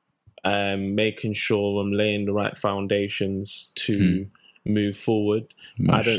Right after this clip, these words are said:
Speaker 1: think
Speaker 2: definitely.
Speaker 1: anyone knows exactly what's gonna happen next
Speaker 2: No.
Speaker 1: at this stage,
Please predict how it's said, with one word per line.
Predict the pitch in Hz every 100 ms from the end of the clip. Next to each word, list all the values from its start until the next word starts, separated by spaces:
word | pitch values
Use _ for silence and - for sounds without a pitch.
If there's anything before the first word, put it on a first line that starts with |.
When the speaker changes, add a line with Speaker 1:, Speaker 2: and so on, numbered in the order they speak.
| -
Speaker 1:
think | 117 104
Speaker 2:
definitely. | -
Speaker 1:
anyone | 98 104 101 98
knows | 98 95 92
exactly | 98 95 101 - -
what's | 98 98
gonna | - 104
happen | 95 - 98
next | 98 - - - -
Speaker 2:
No. | 87
Speaker 1:
at | 80 80
this | 101 -
stage, | - 101 107 - - -